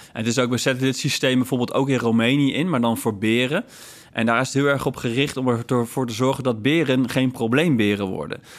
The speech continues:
En, eh, wat de olifant en beren een beetje met elkaar gemeen hebben is, eh, ze vinden een makkelijk hapje is natuurlijk gewoon beter voor hun of fijner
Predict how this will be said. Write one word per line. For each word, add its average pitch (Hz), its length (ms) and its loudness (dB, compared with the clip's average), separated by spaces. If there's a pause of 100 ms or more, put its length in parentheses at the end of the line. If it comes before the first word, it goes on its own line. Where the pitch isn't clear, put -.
(240)
En, 117 400 0
eh, 113 680 2
wat 120 140 -2
de 127 80 -4
olifant 143 400 0
en 123 80 4
beren 131 220 2
een 120 60 2
beetje 135 340 2
met 123 140 2
elkaar 120 240 0
gemeen 135 340 0
hebben 120 280 2
is, 117 220 -2
eh, 120 240 2
ze 127 200 -2
vinden 131 260 0
een 127 100 4
makkelijk 139 400 0
hapje 131 380 0
is 120 100 0
natuurlijk 127 360 0
gewoon 123 580 2
beter 127 480 2
voor 120 180 2
hun 127 140 2
of 131 100 -2
fijner 151 560 0